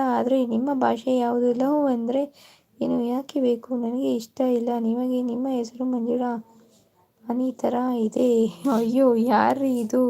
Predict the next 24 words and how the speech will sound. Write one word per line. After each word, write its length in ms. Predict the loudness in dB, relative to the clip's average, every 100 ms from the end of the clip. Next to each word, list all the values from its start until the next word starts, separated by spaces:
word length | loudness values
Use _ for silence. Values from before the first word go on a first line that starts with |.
| -2 -8 _ _ -20 -20 -20 _ _ _
ಏನ್ 180 | -4 0
ಊಟ 220 | -2 -2 -2
ಮಾಡಿದ್ರಿ 500 | -2 -2 -2 -2 -4
ಅಕ್ಕ? 220 | -4 0 2 2
ನಮ್ದು 380 | 2 0 2
ಅನ್ನ 200 | 2 2
ಸಾರು 280 | 0 0 0
ಮುದ್ದೆ. 460 | 0 -2 -2 0 0
ಇವತ್ತು 280 | -2 -4 -8
ಫುಲ್ 260 | -6 -4
ನಿದ್ದೆ 300 | -2 -4 -2
ಮಾಡು. 360 | -2 -2 -4 -4 -8 -8 -16 -18 _ _ _ _ _ -20 -12 -6
ಒಂದು 160 | -4
ಸಾಂಗ್ 340 | -2 -4 -2 0
ಹೇಳಿ 200 | 0 0
ಮಂಜುಳಾ 460 | -2 -2 -2 -2
ಅವರೇ. 220 | -4 -2 0
ಇಲ್ಲ 220 | 0 2 2
ಸಾರಿಪ್ಪ, 540 | 2 2 2 0 0
ನಮ್ಗೆ 360 | 0 0 -2 -2
ಸಾಂಗ್ 280 | 0 0 0
ಎಲ್ಲ 140 | 0
ಬರಲ್ಲ 280 | 0 -2 -2
ಆಯ್ತಾ? 300 | -2 -4 -6